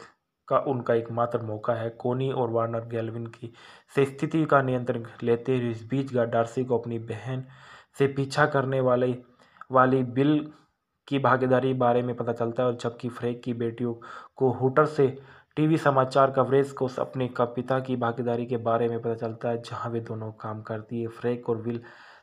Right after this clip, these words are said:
सात सौ सतहत्तर के पीछे चल रही हॉपर कार को पकड़ते और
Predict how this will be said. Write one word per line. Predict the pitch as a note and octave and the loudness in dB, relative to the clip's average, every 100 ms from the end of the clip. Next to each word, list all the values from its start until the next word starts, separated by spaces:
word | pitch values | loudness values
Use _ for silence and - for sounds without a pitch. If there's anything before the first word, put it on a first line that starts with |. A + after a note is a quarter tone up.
| - | 0
सात | C#3 C3+ | 4 4
सौ | C#3 | 4
सतहत्तर | - C3+ C#3 C3+ C#3 | -2 -4 -4 2 0
के | - C3+ | 2 -4
पीछे | B2+ B2 C#3 C3 - - _ _ _ _ _ _ _ | -6 -2 0 0 -6 -20 _ _ _ _ _ _ _
चल | D3+ D#3 | 4 6
रही | D#3 C3+ C#3+ | 6 4 0
हॉपर | C3 C3 C#3 C3 | -2 2 2 4
कार | B2+ C3+ C3+ | 4 4 4
को | C#3 | -2
पकड़ते | B2+ B2+ B2 B2 | -4 -2 -2 0
और | B2+ | 0